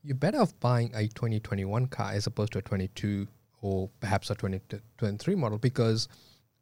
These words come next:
with the Ukrainian war and with, with the shortage of microchips, the newer cars aren't getting as many mod cons on it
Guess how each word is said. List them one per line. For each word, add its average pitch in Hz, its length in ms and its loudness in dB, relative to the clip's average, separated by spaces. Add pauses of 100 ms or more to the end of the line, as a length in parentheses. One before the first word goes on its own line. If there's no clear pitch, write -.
(140)
with 143 220 6
the 180 80 8
Ukrainian 113 640 4
war 95 340 0
and 104 220 0
with, 117 380 6
with 110 220 4
the 104 80 0
shortage 127 580 0 (140)
of 95 400 -2
microchips, - 760 -2 (880)
the 127 100 4
newer 160 500 8
cars 127 460 4
aren't 117 260 4
getting 113 340 0
as 107 200 2
many 104 260 0
mod 104 300 -4
cons 101 260 -6
on 98 120 -8
it 101 100 -8